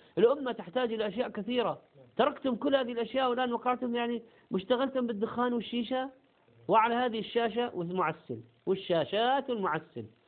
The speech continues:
وأعمار تفنى، وهذه أوقات سيسألون عنها. ثم الإنسان ترى مع الصيام لو استعملها أيضًا فهو علاج نافع.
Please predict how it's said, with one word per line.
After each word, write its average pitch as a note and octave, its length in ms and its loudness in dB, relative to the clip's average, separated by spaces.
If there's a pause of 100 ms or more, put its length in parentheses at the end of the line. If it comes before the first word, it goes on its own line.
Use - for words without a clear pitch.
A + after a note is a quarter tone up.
(260)
وأعمار G3+ 480 4
تفنى، A3+ 680 0
وهذه A3+ 360 2
أوقات A3 460 0
سيسألون G3+ 520 -2
عنها. G#3+ 460 -2 (800)
ثم A#3+ 180 4
الإنسان F3+ 400 0
ترى G3 160 2
مع G#3+ 180 2
الصيام D#3+ 480 -2
لو G#3+ 140 2
استعملها C#3+ 680 -2
أيضًا C3+ 300 0
فهو D#3 260 -2
علاج F#3+ 320 -2
نافع. G#3+ 440 -2